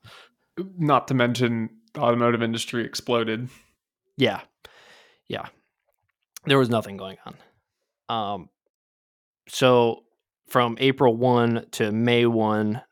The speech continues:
Speaker 2: I was off work on furlough. Um, came back, and from, for the rest of twenty twenty, it was essentially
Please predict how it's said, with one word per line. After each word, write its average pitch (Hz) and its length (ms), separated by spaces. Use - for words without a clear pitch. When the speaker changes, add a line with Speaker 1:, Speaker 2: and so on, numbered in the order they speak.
Speaker 2:
I 120 120
was 107 220
off 101 240
work 104 360
on 107 180
furlough. 101 600
Um, 98 520
came 127 240
back, 110 440
and 110 320
from, 113 560
for - 140
the 120 100
rest 131 320
of 131 120
twenty 113 360
twenty, 101 400
it 104 40
was 113 120
essentially 110 1040